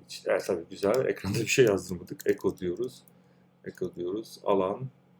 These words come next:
Şöyle diyelim. Alan eşittir. Şöyle yazalım. Alan eşittir. Nokta koydum. Dolar dedim. Alan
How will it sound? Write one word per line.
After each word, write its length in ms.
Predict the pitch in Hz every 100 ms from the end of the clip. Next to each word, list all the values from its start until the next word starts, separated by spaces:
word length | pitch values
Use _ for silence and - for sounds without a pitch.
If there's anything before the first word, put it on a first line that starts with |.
| _ _ _ _ _ _ _ _ _ _
Şöyle 540 | - - - - 104 85
diyelim. 320 | 85 87 - -
Alan 320 | 92 92 104 -
eşittir. 840 | 101 - - - - 107 113 - - _ _ _ _ _ _ - -
Şöyle 560 | - - - - 95 92
yazalım. 460 | 85 - 101 104 131 - _ _ _ _ _ _ _ _ _ _ _ _ _ -
Alan 220 | 50 50 -
eşittir. 1120 | - - - - _ 110 120 120 - - - - 95 95
Nokta 380 | 98 - 104 101
koydum. 480 | 92 85 110 135 131 - _ _ - - _ _ - - -
Dolar 420 | 101 95 90 87
dedim. 360 | 87 82 110 117 -
Alan 260 | 87 85